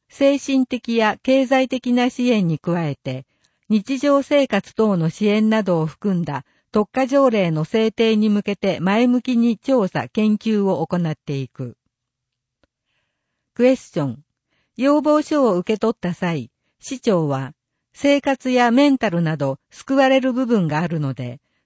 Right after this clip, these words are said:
特化条例の制定に前向きに考えたい、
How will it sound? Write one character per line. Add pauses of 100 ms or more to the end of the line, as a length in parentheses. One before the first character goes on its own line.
特
化
条
例
の
制
定
に
前
向
き
に
考
え
た
い、